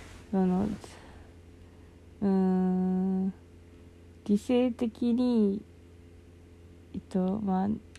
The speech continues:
脳みそ使ってグイグイ来るタイプと、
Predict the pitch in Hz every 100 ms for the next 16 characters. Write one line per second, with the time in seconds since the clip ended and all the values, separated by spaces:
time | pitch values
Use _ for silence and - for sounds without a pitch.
0 | - 220 214 226 254 277 226 - 226 214
1 | - 233 220 202 214 - - - - -
2 | - 202 220 214 196 196 190 208 196 185
3 | - 196 196 - 214 202 196 196